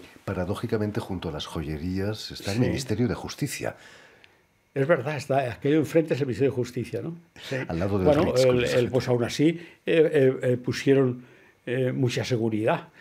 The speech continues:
Speaker 1: <laughs>
Speaker 2: Eh, eh, debería pensar que estando allí no, no tenían que haber estado tan cuidadas.
Speaker 1: Eh, Manolo Valdés, volviendo a Azul
Speaker 2: Sí.
Speaker 1: Real, la exposición que inauguras este jueves en,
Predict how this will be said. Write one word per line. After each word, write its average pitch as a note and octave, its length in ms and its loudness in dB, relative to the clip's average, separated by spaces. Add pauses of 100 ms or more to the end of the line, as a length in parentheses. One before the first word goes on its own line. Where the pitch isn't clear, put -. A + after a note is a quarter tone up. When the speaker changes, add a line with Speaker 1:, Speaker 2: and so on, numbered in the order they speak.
(220)
Speaker 1:
<laughs> - 120 -6
Speaker 2:
Eh, B2 420 -2 (460)
eh, B2+ 280 -2
debería A#2+ 380 4
pensar D3 320 2
que C#3 80 -2
estando C3 320 4
allí C#3+ 220 4
no, C#3 240 4
no A#2+ 580 0
tenían A#2+ 340 0
que A2+ 80 -2
haber A#2 120 0
estado A2+ 200 -6
tan A#2 160 -2
cuidadas. A#2 640 -2 (840)
Speaker 1:
Eh, A#2 120 -2
Manolo C3+ 320 2
Valdés, G2 240 2
volviendo G2+ 380 2
a C#2 320 -8
Azul G2 260 -2
Speaker 2:
Sí. - 80 -4
Speaker 1:
Real, E2+ 300 -8
la - 220 -10
exposición F2 480 -6
que - 100 -8
inauguras D#2 440 -4
este - 140 -12
jueves C#2+ 400 -10
en, A1+ 200 -14